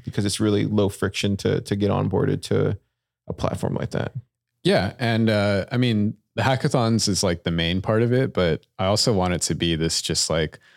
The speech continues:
Speaker 2: online, uh, I guess, like, uh, resource, kind of Bitcoin resource,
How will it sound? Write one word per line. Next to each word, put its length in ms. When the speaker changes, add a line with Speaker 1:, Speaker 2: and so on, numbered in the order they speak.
Speaker 2:
online, 640
uh, 380
I 100
guess, 280
like, 340
uh, 280
resource, 800
kind 200
of 120
Bitcoin 400
resource, 760